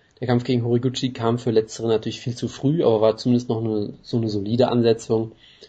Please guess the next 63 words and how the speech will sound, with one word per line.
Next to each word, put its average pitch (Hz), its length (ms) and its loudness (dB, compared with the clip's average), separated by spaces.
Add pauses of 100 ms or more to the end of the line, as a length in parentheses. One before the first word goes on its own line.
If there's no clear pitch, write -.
(360)
Und 127 140 4
der 127 80 6
Kampf 139 240 2
gegen 135 160 4
John 120 160 6
Dodson, 127 300 2
das - 100 -6
ist 123 80 -8
aktuell - 380 -2
das 107 160 -2
Beste, 120 260 -2
was 113 160 -2
du 127 80 -8
booken 123 260 -2
kannst, 120 420 -2 (640)
weil 123 120 4
John 123 160 4
Dodson 123 560 0 (180)
hat - 380 -6 (140)
ja 120 100 0
schon 127 160 -2
mal 123 140 2
gegen 120 140 2
Demetrius 120 360 -2
Johnson 120 280 -2
gekämpft, 120 300 -4
damals 117 240 0
auf 110 120 -6
Fox 123 320 -2
in 117 80 -4
einem 123 340 0
sehr, 165 180 4
sehr 139 120 6
guten 127 180 -2
Kampf, 120 380 -4 (640)
äh, 113 200 2
damals, 117 360 2
der 131 120 4
auch 120 60 0
durchaus 143 280 -8
sehr 135 120 4
eng 135 220 4
war, 123 340 4
wo 127 160 4
John, 123 380 2
äh, 123 260 -2
von 123 420 0
John 127 160 2
Dodson 123 300 0
sich 117 80 -6
sehr 131 160 4
gut 139 160 2
verkauft 143 400 2
hat, - 160 0
in 117 180 -2
zumindest 120 320 0
den 113 80 -4
ersten 113 300 -4
so 113 100 -4
zwei 110 340 0
bis 110 180 -8
zweieinhalb 110 400 0
Runden. 135 500 0